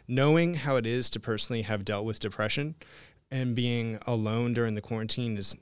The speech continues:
has been very unhealthy for a lot of people. Actually, the suicide rate went up during quarantine as well. Uh, I think it was very inappropriate for Skip to talk the way that he did. I understand he probably came from a good place where he was trying to uplift, not even uplift him, but at least,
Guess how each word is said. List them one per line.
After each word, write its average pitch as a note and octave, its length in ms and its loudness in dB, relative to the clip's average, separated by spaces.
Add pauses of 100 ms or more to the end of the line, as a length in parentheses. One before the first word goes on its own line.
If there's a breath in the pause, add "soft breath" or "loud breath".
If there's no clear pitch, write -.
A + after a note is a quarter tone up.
(140)
has A2 200 -4
been A2+ 240 -2
very B2 220 2
unhealthy A2 360 -4
for A2 140 -8
a G2+ 40 -2
lot G2+ 200 -2
of G2 60 -10
people. A2+ 360 -6
Actually, A#2 320 -2
the G2+ 60 -6
suicide A2 400 -2
rate G2 160 -4
went G#2 200 -6
up A2+ 300 -4
during G2 240 -4
quarantine F#2 540 -6
as F2+ 120 -8
well. G2+ 320 -4 (640 soft breath)
Uh, A#2+ 180 0
I A#2 80 -2
think B2+ 240 -4
it B2+ 40 -2
was A2+ 160 0
very A#2+ 460 2 (120)
inappropriate C3 880 -2
for - 220 -6
Skip - 320 0
to C3 100 -2
talk A2 300 -2
the A#2 100 -2
way A2 140 0
that G#2 140 -4
he G#2+ 100 -8
did. G#2 320 -4 (480 soft breath)
I C#3+ 100 4
understand C#3+ 420 4
he B2+ 80 -4
probably B2 260 2
came C3 240 -2
from A#2+ 160 -2
a G#2+ 60 0
good A2+ 160 -2
place A#2+ 240 -2
where A2 80 -4
he A2+ 80 -4
was G#2+ 120 -2
trying A2 360 -2
to G2+ 340 -2 (100)
uplift, G#2+ 440 -4
not C#3+ 220 4
even B2 180 2
uplift A2+ 460 0
him, D3 220 0
but B2+ 120 2
at A2 180 -2
least, - 340 -2